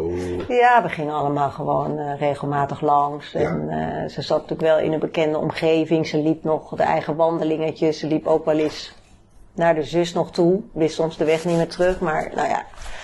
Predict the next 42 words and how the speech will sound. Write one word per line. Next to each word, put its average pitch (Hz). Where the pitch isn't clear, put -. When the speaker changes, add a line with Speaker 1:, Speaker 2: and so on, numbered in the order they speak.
Speaker 2:
Hè, 208
dus 196
dat 156
ging 160
nog. 202
Maar 160
ik -
denk 151
ongeveer 160
binnen 156
een, 156
een 151
klein 160
jaar 156
moest 160
ze 160
echt -
naar 156
de 151
gesloten 151
afdeling. -
Speaker 1:
Oké, 73
P -
G, -
hè? 80
Ja. 73
Speaker 2:
Ja. 180
En 160
in 143
zo'n, 151
ja, 175
het 170
was 156
een 156
klein 160
zo'n 151
woongroep. 156
Eh, 156
ze 151
hadden 147
vier 156
kleine, 151